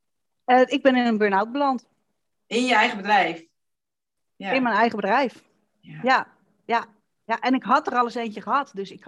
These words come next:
Speaker 1: ik had beter moeten weten. En toch, eh, ik denk dat juist, eh, eh, als je in je eigen bedrijf, dat, dat juist het gevaar van een burn-out veel groter is.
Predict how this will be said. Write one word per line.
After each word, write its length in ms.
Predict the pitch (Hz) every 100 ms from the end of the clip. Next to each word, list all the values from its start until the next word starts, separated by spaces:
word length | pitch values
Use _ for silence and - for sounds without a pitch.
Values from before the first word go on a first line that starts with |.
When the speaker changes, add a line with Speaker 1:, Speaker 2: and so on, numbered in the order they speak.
| -
Speaker 1:
ik 140 | - -
had 340 | 175 294 302
beter 460 | 185 269 311 254 208
moeten 600 | 208 262 403 277 214 214 -
weten. 480 | 233 254 180 170 - - _ _
En 240 | - 196 190 _ -
toch, 380 | 381 302 - - _ _ _ _ _
eh, 300 | - 190 190 -
ik 180 | 240 220
denk 240 | 247 208
dat 120 | 214 175
juist, 840 | 165 170 220 247 330 320 - _
eh, 280 | 208 196 190
eh, 240 | 180 185 -
als 160 | 202
je 80 | -
in 100 | 202
je 120 | 202
eigen 320 | - 190 214 190
bedrijf, 300 | 190 190 185
dat, 140 | 175 -
dat 300 | 180 170 156
juist 300 | 202 240 233
het 120 | 208
gevaar 320 | 190 190 190
van 140 | 190
een 80 | 185
burn-out 480 | 170 180 180 175 170
veel 340 | _ - 214
groter 440 | 202 185 226 214 165
is. 260 | 170 -